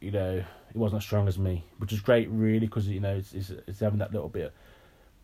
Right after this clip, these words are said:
It was great. It was great at, uh, motivating me. You know, sometimes I would feel like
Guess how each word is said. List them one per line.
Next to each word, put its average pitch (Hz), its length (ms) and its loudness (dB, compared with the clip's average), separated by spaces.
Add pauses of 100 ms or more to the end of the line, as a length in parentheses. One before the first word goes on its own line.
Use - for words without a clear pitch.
(120)
It 147 60 2
was 120 100 6
great. 143 320 8
It 143 80 2
was 127 140 4
great 135 180 6
at, 104 140 2
uh, 117 280 4
motivating 113 540 2
me. 113 220 0 (160)
You 107 100 0
know, 104 80 2
sometimes 117 600 2
I 113 60 10
would 107 100 4
feel 113 160 2
like 101 140 4